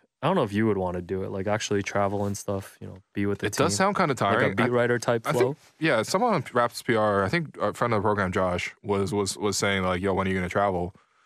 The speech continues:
Speaker 2: And I would like to try it out maybe once or twice. Like, I
Speaker 1: Mm-hmm.
Speaker 2: think his suggestion was, like, do something real easy, like, come, come to New York.
Speaker 1: Oh, okay, yeah.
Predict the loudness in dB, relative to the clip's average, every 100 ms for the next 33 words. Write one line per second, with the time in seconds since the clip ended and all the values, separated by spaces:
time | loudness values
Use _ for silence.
0 | _ _ _ -4 0 2 0 -2 -6 -10
1 | _ 0 2 2 2 2 0 0 2 4
2 | 2 0 -4 _ -8 -4 -2 -2 -2 -4
3 | -2 0 2 2 2 2 2 2 2 2
4 | 2 2 2 2 0 0 0 2 0 0
5 | -2 0 -2 -2 -2 -2 -4 -2 -2 0
6 | -2 -2 _ _ -8 0 2 2 2 -2
7 | -2